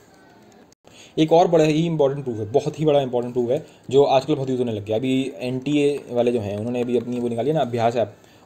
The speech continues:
उसमें उन्होंने दो तीन question दे दिए इस property के ऊपर। ठीक है, वो property नहीं आती तो तुम गए फिर, क्योंकि फिर तुम एकदम से देख नहीं पाओगे। ठीक है, similarly, अ, और भी आपके आईआईटी में आ चुका है ये,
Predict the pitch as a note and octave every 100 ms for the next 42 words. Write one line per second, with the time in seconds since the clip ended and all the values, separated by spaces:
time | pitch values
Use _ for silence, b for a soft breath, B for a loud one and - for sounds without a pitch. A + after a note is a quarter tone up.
0 | - C#3+ D#3 D#3 C#3+ C3 C3+ C3 C3+ B2
1 | B2 A#2+ A2 A2+ G#2+ G#2 G2 - - C3
2 | B2 A#2+ A#2 A#2+ C3+ C3 B2+ C3+ C3 A2
3 | F2+ F2 - _ B B B B2+ C3 C3
4 | C#3 C3+ B2+ B2+ C3+ C3 C3 G#2+ F2 E2+
5 | - B B B C#3+ C3 C3+ C#3 C#3 -
6 | A2+ - B2+ C#3 C#3+ C#3+ - D3+ A#2 B2
7 | D3 C3+ B2+ A#2+ A#2